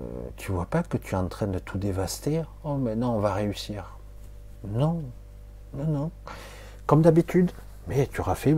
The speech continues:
tes dégâts, voilà, comme d'habitude. Ça fait partie d'un cycle. Le yin, le yang, ça marche, ça marche plus, c'est, ça recommence, ça naît, ça meurt. Euh,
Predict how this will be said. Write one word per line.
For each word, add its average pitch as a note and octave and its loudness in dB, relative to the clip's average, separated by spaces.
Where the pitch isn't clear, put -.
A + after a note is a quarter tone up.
tes A2+ 4
dégâts, G2+ 6
voilà, E2 -8
comme F#2 -4
d'habitude. F2+ -4
Ça - 4
fait - 2
partie E3+ 4
d'un B2+ 8
cycle. - -2
Le F2+ 4
yin, F#2+ 4
le E2+ 6
yang, F#2 2
ça - -6
marche, D#2+ -4
ça E2 -6
marche D#2+ -4
plus, D#2+ -6
c'est, - -10
ça - -4
recommence, D#2+ 0
ça - -2
naît, E2 -2
ça - -6
meurt. D2+ -6
Euh, - -10